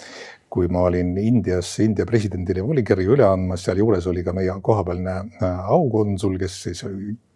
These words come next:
jälgis asja, asja kõrvalt ja pärast, äh, ja pärast, äh, volikirjadest, äh, volikirjade üleandmiselt tulekult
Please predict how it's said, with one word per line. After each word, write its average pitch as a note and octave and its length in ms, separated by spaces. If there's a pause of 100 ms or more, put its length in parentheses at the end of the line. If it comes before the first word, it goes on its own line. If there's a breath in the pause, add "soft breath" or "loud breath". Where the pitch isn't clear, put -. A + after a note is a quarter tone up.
(100)
jälgis F#2 340
asja, A#2 440
asja G2 140
kõrvalt B2 580 (480 loud breath)
ja G2 120
pärast, G2 520
äh, F#2 240
ja F#2 100
pärast, - 480
äh, F#2 480
volikirjadest, G2 880
äh, G2 240
volikirjade G2+ 460
üleandmiselt F#2 520
tulekult - 600